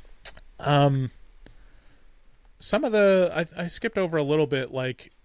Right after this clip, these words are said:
a lot of the dark imagery and, like, the editing is pretty heavy-handed. Like,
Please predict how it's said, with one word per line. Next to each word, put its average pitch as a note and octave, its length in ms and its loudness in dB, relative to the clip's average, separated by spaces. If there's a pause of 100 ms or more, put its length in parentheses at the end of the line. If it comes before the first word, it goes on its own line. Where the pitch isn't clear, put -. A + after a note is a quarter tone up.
(360)
a D#3+ 80 -2
lot F#3 300 2
of F#3+ 120 -2
the D3+ 500 -2 (720)
dark C#3+ 420 0
imagery C#3+ 840 0
and, B2+ 220 -6
like, B2+ 180 -4
the - 140 -6
editing C3 440 -4
is A#2 120 -8
pretty C3+ 240 -6
heavy-handed. B2 840 -4
Like, A2+ 380 -2